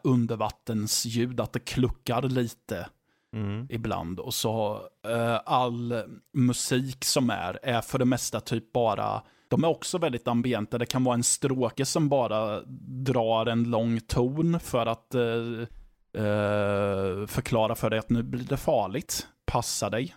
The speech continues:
Speaker 1: eh, ungefär. Och det är även lite harmoniskare stäm-, s-,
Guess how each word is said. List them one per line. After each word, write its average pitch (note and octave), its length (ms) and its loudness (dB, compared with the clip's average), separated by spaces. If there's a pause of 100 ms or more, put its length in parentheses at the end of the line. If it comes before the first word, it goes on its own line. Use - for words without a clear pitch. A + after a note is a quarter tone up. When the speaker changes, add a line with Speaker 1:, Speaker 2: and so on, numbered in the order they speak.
Speaker 1:
eh, G#2+ 500 0
ungefär. - 520 -2 (180)
Och G2+ 720 0 (340)
det B2 140 -2 (220)
är C3+ 220 2
även B2 220 2
lite B2 340 0
harmoniskare A#2 960 0
stäm-, G#2+ 540 -2 (100)
s-, - 320 -6